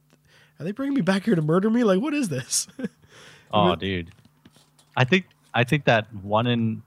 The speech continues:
Speaker 2: oh, maybe I went there up a second time, but I think, like, I didn't go up there too much 'cause, like,
Speaker 1: No.
Speaker 2: it just terrified me.
Speaker 1: Uh,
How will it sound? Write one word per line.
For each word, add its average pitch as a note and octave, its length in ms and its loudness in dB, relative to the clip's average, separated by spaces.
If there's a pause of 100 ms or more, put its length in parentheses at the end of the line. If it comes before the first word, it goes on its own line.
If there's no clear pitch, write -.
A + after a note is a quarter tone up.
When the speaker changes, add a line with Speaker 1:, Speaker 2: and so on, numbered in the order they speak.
(120)
Speaker 2:
oh, C#3+ 100 6
maybe E3 260 2
I D3 40 4
went B2 200 2
there A#2 140 4
up G#2+ 240 -2
a G2+ 80 -8
second G#2 320 -2
time, A2 220 0
but G#2 100 2
I G2 60 0
think, A#2 320 0
like, G2 240 0
I C#3+ 100 4
didn't B2 380 0
go G#2+ 240 2
up G#2 120 -2
there G2+ 120 2
too G2+ 180 -4
much F#2+ 240 -2
'cause, F#2 140 -2
like, F#2 220 -2 (100)
Speaker 1:
No. F3+ 100 -10
Speaker 2:
it C3 100 -2
just C3+ 200 -2
terrified F#2 560 0
me. F2+ 100 -6
Speaker 1:
Uh, - 40 -10